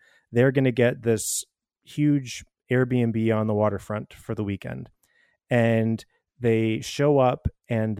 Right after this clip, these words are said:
the person who shows them in is just a little bit strange and a little bit off-putting, and he seems a little intrusive, but he leaves, and the house is great, so it's gonna be great. But then they get the, uh,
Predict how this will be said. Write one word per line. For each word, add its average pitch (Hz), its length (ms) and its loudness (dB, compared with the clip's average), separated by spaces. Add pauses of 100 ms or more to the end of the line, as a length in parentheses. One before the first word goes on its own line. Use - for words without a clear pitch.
the 107 160 -2
person 131 380 -4
who 117 100 -2
shows 120 360 -4
them 117 160 -2
in 120 200 -2 (280)
is 151 120 -4
just - 220 -4
a 233 40 2
little 185 220 2
bit 139 240 -2
strange - 560 -10
and 117 140 -2
a 110 60 -2
little 131 180 -2
bit 131 160 -2
off-putting, 123 680 -2
and 113 120 -2
he 107 80 -8
seems 117 520 -6 (320)
a 117 60 -2
little 117 280 0
intrusive, 113 720 -4
but 110 260 -2
he 131 200 -8
leaves, 113 400 -2
and 110 120 -4
the 107 60 -4
house 110 300 -6
is 104 140 -10
great, - 360 -6
so 113 260 -4
it's - 200 -12
gonna 107 200 -8
be 104 120 -8
great. 87 260 -10 (800)
But 131 160 -2
then 135 260 0 (340)
they 127 320 4
get 123 300 -2
the, 120 420 0
uh, 110 180 2